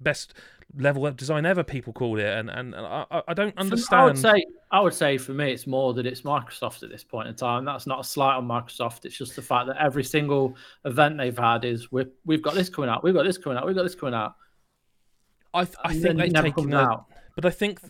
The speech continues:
Speaker 1: I think they've learned, and the reason I say that is because everyone apart from Microsoft now, when they come out with an event, like, Nintendo started this, Sony have started doing this, they'll say things like, right,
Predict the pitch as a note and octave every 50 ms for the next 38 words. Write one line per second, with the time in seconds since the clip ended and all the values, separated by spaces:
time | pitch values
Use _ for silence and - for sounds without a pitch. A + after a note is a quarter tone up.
0 | - - D#3 - - G#3+ G#3+ F#3 - - F#3 F3 E3 D3+ D3 C#3+ D#3 E3+ E3+ E3+
1 | E3 D#3 C#3 A#2+ G#2+ G#2 G#2 G#2 A2+ - C3 C3+ C#3 D#3+ E3 D#3+ D#3+ D#3+ D#3 -
2 | - - D#3 D#3+ D3 B2 A2+ A2 G#2 A2 G#2+ - - B2 - C#3+ C3 D3 - E3
3 | E3 D#3+ F3+ G3+ G3+ G3 F#3+ F#3 E3 - - - - E3 D#3 D3 - - - C#3+
4 | B2 A#2+ B2 B2+ - - - A2+ - - G2+ F2 - - F2+ F2+ D#2+ D2 F2 F#2+
5 | G2+ G2+ G2+ F#2+ - - G#2+ G#2+ G2 G2+ G2 G#2 G#2 G#2 G#2 G2+ G2 A2+ G#2 G2
6 | F2+ F2+ - G#2 - A2 G#2+ G2+ - C#3+ D3+ D3+ D3+ C#3+ - - - C3 A#2 A2+
7 | G#2+ G2+ G#2+ A2 A2+ A2+ B2 B2 - - - - - - _ - - - C#3+ C3+
8 | C#3+ C#3+ C3+ A2+ A#2+ A#2 - - - G#2+ F2 F#2+ A2 - G#2 G2 F#2+ G2 G2 -
9 | - - - - - _ - A#2+ A#2+ - - D#3 D#3 D3 - D3+ C#3 B2 C3 B2
10 | B2 - B2+ A2+ G#2+ -